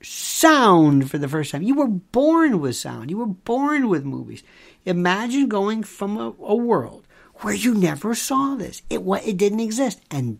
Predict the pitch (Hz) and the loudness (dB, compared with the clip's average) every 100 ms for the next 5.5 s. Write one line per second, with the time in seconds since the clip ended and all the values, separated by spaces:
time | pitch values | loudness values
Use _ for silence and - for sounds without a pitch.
0 | - 180 180 175 139 127 - - _ _ | 0 4 4 4 0 -6 -16 -20 _ _
1 | _ _ _ _ _ _ _ _ - 147 | _ _ _ _ _ _ _ _ -8 -8
2 | - - 180 170 143 - - _ _ 143 | -4 0 2 2 -2 -6 -12 _ _ -8
3 | 131 123 - _ _ _ _ _ _ - | -8 -10 -14 _ _ _ _ _ _ -16
4 | - - 214 202 185 - 180 180 135 117 | -10 0 0 2 0 0 0 2 0 -4
5 | 113 - - - - | -8 -10 -14 -16 -18